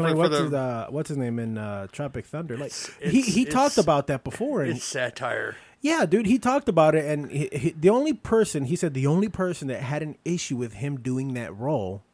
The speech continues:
Speaker 1: was his mother.
Speaker 2: Mm-hmm.
Speaker 1: He talked about it on Joe Rogan. He
Speaker 2: Yeah.
Speaker 1: said, he goes, he goes, "Shit, dude, most of my, most of my black friends thought it was cool.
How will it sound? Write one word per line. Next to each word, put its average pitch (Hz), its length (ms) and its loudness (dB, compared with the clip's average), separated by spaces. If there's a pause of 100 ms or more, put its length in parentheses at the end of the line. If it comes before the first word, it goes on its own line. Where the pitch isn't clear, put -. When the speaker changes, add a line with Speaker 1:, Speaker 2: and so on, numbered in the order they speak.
Speaker 1:
was 101 200 -10
his 95 180 -16
mother. 101 480 -10
Speaker 2:
Mm-hmm. 160 280 -4 (340)
Speaker 1:
He 147 120 -4
talked 196 220 4
about 160 200 6
it 143 60 0
on 131 80 -2
Joe 123 120 -4
Rogan. 120 420 0
He 131 60 -2
Speaker 2:
Yeah. 135 120 4
Speaker 1:
said, 143 120 4
he 147 60 0
goes, 143 260 -4
he 127 140 -12
goes, 135 240 -6 (100)
"Shit, 160 280 -12
dude, 117 280 -10
most 117 240 -10
of 160 60 -8
my, 143 140 -6 (360)
most 101 160 -14
of - 60 -14
my 127 80 -6
black 127 260 -12
friends 165 260 -14
thought - 120 -12
it 107 40 -12
was - 140 -16
cool. - 280 -14